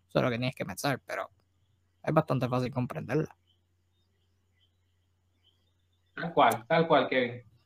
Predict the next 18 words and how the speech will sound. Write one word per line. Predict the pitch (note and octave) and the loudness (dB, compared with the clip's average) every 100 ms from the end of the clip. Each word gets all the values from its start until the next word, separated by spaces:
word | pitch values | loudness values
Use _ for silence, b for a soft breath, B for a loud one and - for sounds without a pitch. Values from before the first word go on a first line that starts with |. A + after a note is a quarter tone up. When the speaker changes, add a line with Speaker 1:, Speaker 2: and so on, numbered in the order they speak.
| - | -2
Speaker 2:
Proyectado | E3 F3 E3+ F#3+ A3 A#3 | 8 8 10 10 12 12
igual, | G3 F#3 D3+ - | 12 12 10 4
segunda | - D3+ F3 G3 | 6 6 8 6
espada | G3 F#3+ G3 G3+ G#3 G#3 - _ _ | 6 8 10 10 8 4 -4 _ _
para | C#3+ C#3+ | 4 6
Denver | C#3+ D3+ E3 | 6 6 6
este | E3+ E3+ | 4 8
año, | G3+ A3 F#3 | 8 10 8
así | D#3 | 4
que | F#3 F#3+ - _ _ _ | 2 0 -2 _ _ _
si | - E3+ | 2 4
todo | F#3+ A3 | 10 8
sale | A3 A#3 A3+ | 10 8 8
bien, | B3 A3+ | 8 6
veremos | F#3 F3+ G#3 | 6 6 4
esos | G#3 G3+ | 4 2
números | G3 G3 G3+ F#3+ | 4 2 2 0
incrementados. | E3+ D3 C3 C3+ D3+ D3 C#3+ | 2 0 0 6 8 8 6